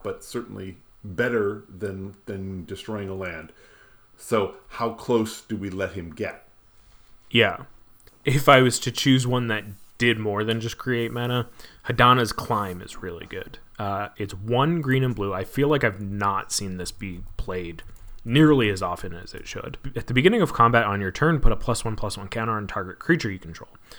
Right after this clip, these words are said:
Speaker 2: Then if that creature has three or more plus one, plus one counters on it, transform Hadana's Climb. So, like, really easy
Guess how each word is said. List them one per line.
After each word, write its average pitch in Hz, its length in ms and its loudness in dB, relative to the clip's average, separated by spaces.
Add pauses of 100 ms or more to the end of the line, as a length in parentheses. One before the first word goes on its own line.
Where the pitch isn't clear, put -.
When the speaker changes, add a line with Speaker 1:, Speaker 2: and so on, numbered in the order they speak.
(200)
Speaker 2:
Then 117 160 4
if 107 80 2
that 101 140 -4
creature 107 260 -4
has 95 140 -6
three 127 260 4
or 117 80 4
more 107 180 -2
plus - 260 -4
one, 95 100 -6
plus 92 240 -8
one 95 100 -10
counters 160 380 2
on 98 120 -4
it, 101 140 -10
transform 98 640 -8 (280)
Hadana's 87 400 -4
Climb. - 380 -8 (460)
So, 135 140 2
like, 123 140 6 (100)
really 185 400 4
easy 104 680 0